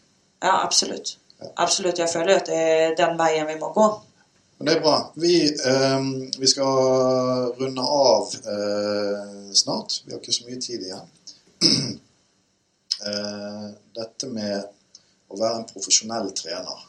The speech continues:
Speaker 2: eh, det er jo ofte knyttet sammen med at man faktisk får lønn for arbeidet sitt. Hva, hva tenker dere rundt det, det å være profesjonell?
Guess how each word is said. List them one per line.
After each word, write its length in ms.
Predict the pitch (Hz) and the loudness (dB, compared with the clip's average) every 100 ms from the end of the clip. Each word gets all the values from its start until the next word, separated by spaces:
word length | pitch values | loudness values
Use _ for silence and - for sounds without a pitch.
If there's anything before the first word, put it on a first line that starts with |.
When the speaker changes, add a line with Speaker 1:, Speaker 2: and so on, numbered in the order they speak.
| - | -14
Speaker 2:
eh, 760 | 98 98 98 98 95 98 98 98 | -8 -6 -6 -8 -10 -8 -10 -8
det 140 | 107 | -8
er 100 | 107 | -6
jo 140 | 98 95 | -6 -6
ofte 240 | - - | -8 -10
knyttet 320 | - - 92 | -16 -12 0
sammen 300 | - 87 82 76 | 0 0 -12 -12
med 80 | |
at 120 | 78 - | -12 -12
man 100 | - | -12
faktisk 320 | 80 - - | -10 -8 -10
får 100 | - | -10
lønn 160 | 82 - | -12 -12
for 280 | - - 73 | -14 -10 -10
arbeidet 240 | 76 80 - | -10 -6 -6
sitt. 300 | - - - _ _ _ _ _ _ _ _ _ _ _ _ - 107 - | -6 -12 -14 _ _ _ _ _ _ _ _ _ _ _ _ -20 -18 -12
Hva, 160 | 117 127 127 | -2 -2 -2
hva 140 | 123 127 | -4 -4
tenker 320 | 123 123 139 | -4 -6 -2
dere 160 | 123 101 | 0 0
rundt 260 | 104 98 113 | -4 -6 -4
det, 240 | 107 92 - - | -2 -4 -6 -14
det 240 | 107 123 | -6 -2
å 160 | 117 101 | -2 -2
være 400 | 98 104 113 120 | 0 2 2 0
profesjonell? 640 | 95 - - 95 98 87 | -4 -2 -2 -2 -4 -4